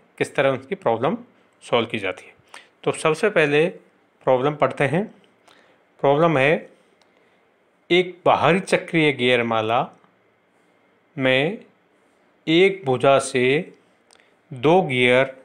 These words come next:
ए तथा बी, जिनमें क्रमशः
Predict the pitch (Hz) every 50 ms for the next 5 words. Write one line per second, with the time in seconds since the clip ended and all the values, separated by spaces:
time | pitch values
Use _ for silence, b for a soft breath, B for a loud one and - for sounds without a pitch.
0 | _ _ _ _ _ _ _ _ _ _ - 160 170 180 175 175 160 120 - -
1 | - 127 120 113 110 117 117 113 113 123 139 170 - - _ _ _ _ _ _
2 | _ _ _ b b b b b b b b b b _ _ _ - 131 117 110
3 | 139 156 165 170 156 135 131 127 127 131 135 139 - - _ _ _ _ _ _
4 | _ _ _ _ _ _ _ _ _ _ _ _ _ _ _ _ _ _ _ -
5 | - 170 185 196 190 - - 147 135 131 131 139 151 175